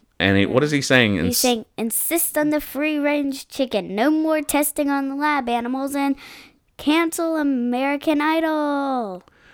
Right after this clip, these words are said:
Speaker 1: And, and instead, and the little caption here says, "He's a humane cannonball," as opposed to a human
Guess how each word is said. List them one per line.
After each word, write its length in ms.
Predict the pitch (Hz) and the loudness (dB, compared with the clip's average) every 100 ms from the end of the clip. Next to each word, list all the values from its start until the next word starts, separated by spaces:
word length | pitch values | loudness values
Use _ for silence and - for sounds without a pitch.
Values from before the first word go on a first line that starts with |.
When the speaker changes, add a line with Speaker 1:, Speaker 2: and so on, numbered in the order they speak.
| - _ | -20 _
Speaker 1:
And, 300 | 90 85 80 _ | -2 0 -4 _
and 180 | 85 82 | -6 -4
instead, 500 | 85 80 - 113 82 | -4 -6 2 4 4
and 140 | 95 95 | -2 2
the 40 | |
little 320 | 90 101 101 | 2 2 -2
caption 460 | - 120 104 - 82 | 0 0 0 0 0
here 100 | 85 | 0
says, 380 | 85 82 78 - _ _ _ _ _ _ | 4 2 2 -4 _ _ _ _ _ _
"He's 220 | 101 85 | -2 2
a 240 | 80 69 - _ | 2 2 -6 _
humane 960 | - 110 98 101 127 131 98 76 71 - _ _ _ _ _ | -2 4 6 8 8 8 6 2 -4 -12 _ _ _ _ _
cannonball," 720 | - 73 71 71 65 60 - _ _ | -2 0 0 -2 -2 -4 -10 _ _
as 60 | - | -14
opposed 240 | 82 85 - | -8 -8 -6
to 80 | |
a 60 | 69 | -8
human 600 | - _ 123 90 60 60 | -8 _ -4 -4 -4 -10